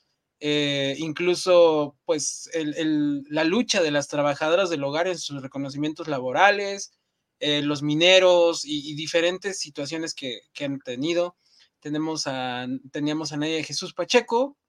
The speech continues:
eh, que era, que es una asesora, eh, en cuestiones laborales, eh, al igual que o-,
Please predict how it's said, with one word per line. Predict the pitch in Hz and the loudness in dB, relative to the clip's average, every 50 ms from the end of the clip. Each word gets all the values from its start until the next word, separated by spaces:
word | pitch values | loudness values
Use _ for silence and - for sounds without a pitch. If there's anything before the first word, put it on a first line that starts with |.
| _ - | _ -16
eh, | 143 139 139 139 135 135 135 131 - | -12 -10 -10 -10 -8 -10 -10 -12 -12
que | - 139 135 | -8 -6 -4
era, | 135 135 139 135 139 139 | -2 -2 -2 -4 -6 -6
que | - 160 | -6 -4
es | 165 160 - 170 156 - | -4 -4 -6 -8 -10 -10
una | 170 165 160 160 156 151 | -6 -4 -4 -2 -2 -4
asesora, | 147 - 147 - - 160 160 156 170 190 190 _ | -4 -6 -8 -6 -4 -2 -2 0 -2 -4 -4 _
eh, | - 156 139 131 131 127 127 127 127 131 | -12 -10 -8 -8 -8 -8 -8 -10 -10 -10
en | 135 135 | -10 -12
cuestiones | 135 - 143 - - 151 147 151 151 151 | -12 -12 -14 -10 -6 -4 -2 -2 -2 -2
laborales, | 147 143 147 170 190 202 208 202 220 233 - - - - - - - - - - _ - | 0 2 4 6 6 6 4 4 2 -2 -4 -6 -14 -18 -20 -20 -20 -20 -20 -20 _ -4
eh, | 160 160 156 160 160 160 156 147 | -2 0 2 2 2 2 0 0
al | 147 156 | 0 0
igual | 151 151 156 151 151 | 0 0 0 0 -2
que | 147 160 151 143 139 | -2 -4 -4 -4 -4
o-, | 135 143 143 143 135 | -4 -4 -4 -6 -6